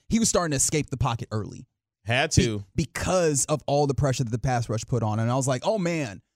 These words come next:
Speaker 1: this is what the pass rush can be, and this is what the ca-, pass rush is for the Cowboys at its highest level." And this is why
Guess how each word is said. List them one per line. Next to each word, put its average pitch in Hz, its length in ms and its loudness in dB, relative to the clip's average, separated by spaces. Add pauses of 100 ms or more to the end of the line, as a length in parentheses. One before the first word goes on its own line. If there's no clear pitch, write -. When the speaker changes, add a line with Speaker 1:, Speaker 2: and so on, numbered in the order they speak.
(300)
Speaker 1:
this 196 240 4
is 202 140 2
what 208 160 0
the 160 60 -8
pass 156 320 0
rush 151 180 0
can 139 140 2
be, 147 200 4
and 139 80 4
this 147 100 2
is - 40 -2
what 127 140 -2
the 139 40 -6
ca-, 135 200 -2
pass 143 320 0
rush 131 200 -2
is 135 200 -2
for 127 120 -6
the 120 100 -2
Cowboys 110 600 -4 (180)
at 127 100 0
its - 80 -4
highest 131 360 0
level." 131 280 2
And 131 80 2
this 160 140 4
is 160 100 0
why 127 400 2